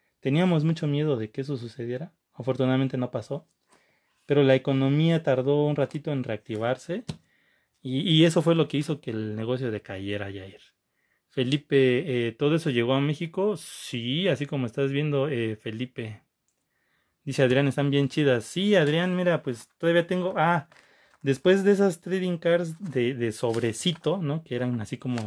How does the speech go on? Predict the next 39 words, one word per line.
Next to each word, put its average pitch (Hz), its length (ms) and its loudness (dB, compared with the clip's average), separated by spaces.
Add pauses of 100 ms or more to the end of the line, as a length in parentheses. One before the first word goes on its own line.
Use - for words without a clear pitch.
(100)
se 104 220 -6
vendían, 113 640 -2 (800)
eh, 127 580 2 (140)
empezaban 165 640 4
a 143 80 4
vender 135 420 2
en 143 220 0
otras 160 400 -2
tiendas 160 500 -2
de, 123 220 -2
de 123 160 0
anime 139 320 2
y 147 40 2
manga 151 460 0
las 127 300 0
tarjetas 139 520 -2
de 123 120 0
los 117 180 -2
juegos 131 380 2
de, 117 140 -4
de 113 440 -2
póker. 147 400 -6 (1120)
Pero, 175 380 8
eh, 147 100 4
las 123 180 0
vendían 131 300 4
separadas, 113 680 -4
¿no? 135 260 -4
Eh, 113 80 -6
tú 123 180 -12
podías 131 320 2
escoger 120 460 -4
tu 123 100 -12
tarjetita 127 640 -6
y 120 80 -2
llevártela 110 800 -2
a 110 60 -12
tu 131 140 -8
casa. 165 420 -2